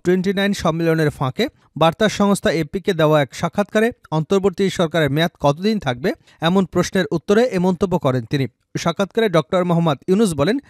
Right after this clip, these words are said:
"স্বৈরাচারী সরকারের পতনের পর বাংলাদেশের নির্বাচন ব্যবস্থা সহ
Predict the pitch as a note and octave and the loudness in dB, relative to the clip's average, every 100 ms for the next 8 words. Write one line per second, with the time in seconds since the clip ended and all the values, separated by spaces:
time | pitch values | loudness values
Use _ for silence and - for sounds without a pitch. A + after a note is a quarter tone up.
0 | _ - G3+ G3+ A3+ A#3 - G3 F#3+ F3+ | _ 0 4 4 4 2 2 0 2 0
1 | D#3+ D#3+ - F#3+ G3+ A3+ A3+ E3 D3 D#3+ | 0 -2 0 0 2 0 0 2 0 -2
2 | D#3 E3 D3 E3 E3 G3+ D#3+ C3+ C#3+ - | -2 -2 0 0 0 0 0 -2 -2 -2
3 | C3+ - E3+ | -2 0 0